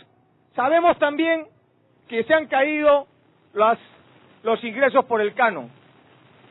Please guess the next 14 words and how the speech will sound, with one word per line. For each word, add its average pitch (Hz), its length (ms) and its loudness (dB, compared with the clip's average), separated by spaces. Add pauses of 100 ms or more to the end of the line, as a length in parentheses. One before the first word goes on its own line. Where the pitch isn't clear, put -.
(120)
pero 233 180 2
ese 269 140 0
es 269 80 0
a 254 80 4
nivel 277 280 2
nacional, 233 520 -2 (600)
eso 269 360 2
no 285 140 2
depende 294 440 2
del 262 100 0
gobierno. 214 460 0 (640)
Pero 220 180 2
aún 311 200 4
así, 311 460 0